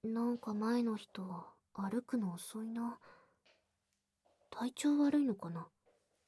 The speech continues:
追いついたら声かけてみよう。あの、大丈夫ですか？うわっ。え、くしゃみしてどっか行っちゃった。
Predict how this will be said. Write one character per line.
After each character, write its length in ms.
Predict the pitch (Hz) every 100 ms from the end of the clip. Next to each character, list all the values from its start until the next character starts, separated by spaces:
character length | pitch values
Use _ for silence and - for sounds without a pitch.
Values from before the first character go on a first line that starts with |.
| _ _ _ _ _ _ _ -
追 60 | 233
い 60 |
つ 180 | - 262
い 60 | 254
た 140 | 196
ら 100 | 165 -
声 180 | 254 254
か 140 | 214
け 100 | 196
て 120 | -
み 120 | 185 180
よ 140 | 208 _ _ _ _ _ _ _ _ _ _ _ _ _ _ _ _ _ _ _ _ _ _ _ _ _ _ _ _ _ _ _ _ - - - -
う。 40 |
あ 120 | 220
の、 540 | 220 214 214 208 208 202 _ _ _ -
大 260 | 226 262
丈 220 | - 339
夫 160 | 330 269
で 120 | 226
す 180 | 226 - _ -
か？ 160 | - - - - - - - - - _
う 100 | 320
わ 80 | 320
っ。 40 | - - - - _ _ _ _ -
え、 60 | 269 - -
く 100 | -
し 220 | - - 262
ゃ 60 |
み 100 | 240
し 80 | -
て 100 | 196
ど 100 | 226
っ 40 | -
か 120 | 208
行 80 | 190
っ 40 |
ち 100 | -
ゃ 20 | 220
っ 40 |
た。 200 | - -